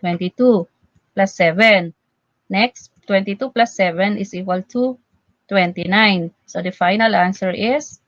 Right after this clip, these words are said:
twenty-nine. That's right. Before we move on to another task, remember, to perform a series of two or more operations, applying multiplication,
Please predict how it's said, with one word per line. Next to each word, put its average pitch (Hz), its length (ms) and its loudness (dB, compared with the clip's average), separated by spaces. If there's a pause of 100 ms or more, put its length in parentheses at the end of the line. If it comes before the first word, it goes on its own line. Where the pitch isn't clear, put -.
(480)
twenty-nine. 180 800 -2 (240)
That's 165 260 -12
right. 196 320 2 (2500)
Before 240 340 6
we 311 100 2
move 254 300 2
on 208 320 2
to - 120 0
another 185 360 2
task, 185 640 -2 (120)
remember, 190 600 2 (680)
to - 80 -10
perform 247 460 2
a 247 60 4
series 214 400 0
of 214 140 -6
two 214 120 0
or 196 100 6
more 185 180 4
operations, 175 920 0
applying 185 460 2
multiplication, 180 1000 0